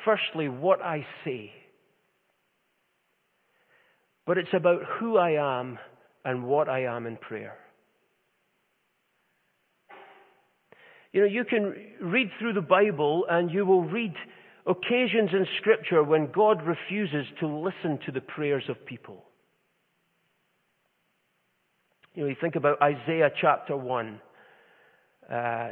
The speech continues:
you know, a, a rebellious people, disobedient people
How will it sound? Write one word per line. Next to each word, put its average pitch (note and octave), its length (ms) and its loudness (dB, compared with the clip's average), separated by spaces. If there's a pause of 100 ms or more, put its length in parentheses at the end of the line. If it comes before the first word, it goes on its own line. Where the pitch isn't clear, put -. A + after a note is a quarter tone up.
(100)
you C3+ 120 -4
know, B2 160 -4
a, B2 340 0
a C3+ 100 2
rebellious D#3 640 2 (960)
people, C3 580 -4 (260)
disobedient F3+ 760 2
people F#3 320 -2